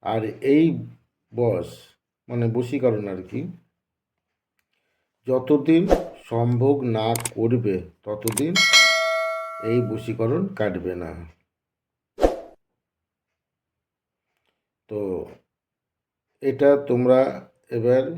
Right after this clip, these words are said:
নিজ দায়িত্বে কীভাবে করবে,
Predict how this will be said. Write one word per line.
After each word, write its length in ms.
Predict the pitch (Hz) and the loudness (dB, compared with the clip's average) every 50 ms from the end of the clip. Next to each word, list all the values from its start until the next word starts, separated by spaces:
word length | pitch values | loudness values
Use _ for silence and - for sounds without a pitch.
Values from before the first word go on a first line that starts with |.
| 170 - - _ _ _ _ _ _ _ _ _ | -12 -16 -20 _ _ _ _ _ _ _ _ _
নিজ 300 | 104 110 123 139 143 147 143 127 117 127 | -2 0 2 2 2 2 0 2 4 6
দায়িত্বে 540 | 117 117 117 117 120 120 - - - 127 135 151 170 170 - - _ _ _ _ _ _ _ _ _ _ _ _ - | 6 6 6 4 2 -4 -4 0 2 2 2 2 -2 -6 -10 -16 _ _ _ _ _ _ _ _ _ _ _ _ -4
কীভাবে 440 | 135 139 131 120 120 127 117 127 127 123 - - | -2 0 0 2 2 2 2 2 0 0 0 2
করবে, 400 | 117 117 113 117 117 117 127 | 2 4 4 4 4 4 4